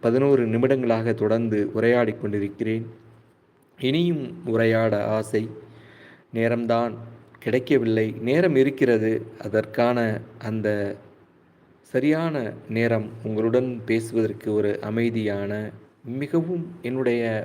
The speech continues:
மனதை உங்களுக்காகவே அப்படியே அர்ப்பணித்து பேசக்கூடிய அந்த தருணங்கள் வரும்பொழுதுதான் என்னுடைய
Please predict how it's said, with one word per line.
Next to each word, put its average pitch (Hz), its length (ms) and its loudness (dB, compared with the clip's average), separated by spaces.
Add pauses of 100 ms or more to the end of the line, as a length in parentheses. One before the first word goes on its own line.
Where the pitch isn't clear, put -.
மனதை 131 480 0 (760)
உங்களுக்காகவே 151 840 2 (120)
அப்படியே 113 540 2 (480)
அர்ப்பணித்து 131 680 -2 (240)
பேசக்கூடிய 110 640 -2 (220)
அந்த 101 300 -6
தருணங்கள் 139 540 0
வரும்பொழுதுதான் 107 680 0
என்னுடைய 101 380 -2